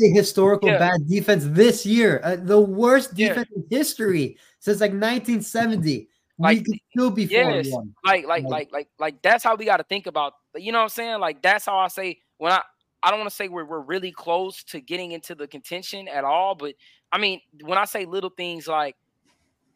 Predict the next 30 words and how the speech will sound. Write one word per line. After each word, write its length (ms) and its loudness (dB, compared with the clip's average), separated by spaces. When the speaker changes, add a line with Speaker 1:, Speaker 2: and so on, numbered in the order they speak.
Speaker 2:
hire 440 6
right, 380 2
do, 280 -2
just 160 -16
do 200 -4
fucking 260 -14
research 380 -8
before 260 -6
you 140 -12
hire. 520 0
Like, 300 -2
like, 200 -2
w-, 360 -20
just 340 -10
little 240 -4
stuff 320 -6
like 240 -4
that, 220 -2
like 140 -4
Jordan 200 -8
said, 140 -12
retooling, 540 -12
bringing 360 -4
in 320 -6
a 80 -4
new, 360 -8
I'll 200 2
say 240 -6
a 140 -8
whole, 320 -8